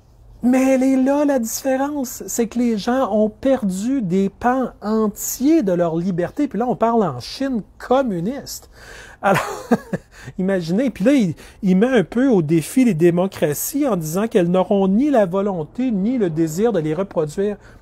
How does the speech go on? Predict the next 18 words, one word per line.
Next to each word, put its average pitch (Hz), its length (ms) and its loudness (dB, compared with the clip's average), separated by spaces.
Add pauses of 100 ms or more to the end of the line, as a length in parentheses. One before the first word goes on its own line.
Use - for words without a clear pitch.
(140)
Ben, 233 240 2
j'espère 247 540 -2
bien 302 220 2
qu'ils 320 160 0
voudront 247 280 0
pas 277 100 0
les 269 140 0
reproduire. 247 600 -2 (380)
Quelle 339 340 0
démocratie 240 760 -2
veut 202 140 -2
reproduire 220 680 0 (400)
le 196 180 4
ch-, - 380 -4
le 190 140 0
communisme 240 880 -2
chinois ? 269 640 -2 (760)
Voyons, 262 340 0